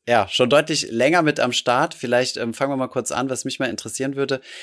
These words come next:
ist, ähm, wie bist du, äh, Deutschlands bekanntester Wall Street-Korrespondent geworden?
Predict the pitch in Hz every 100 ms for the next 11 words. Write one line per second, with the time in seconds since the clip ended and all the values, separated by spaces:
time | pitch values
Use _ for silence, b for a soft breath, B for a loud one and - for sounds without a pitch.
0 | B - 120 113 - 107 110 107 110 110
1 | 110 107 139 156 151 - 139 147 151 151
2 | - 117 117 113 120 131 - 139 131 127
3 | - 123 123 123 127 120 143 175 - 107
4 | - - 101 - 107 98 101 98 101 90
5 | 90 92 92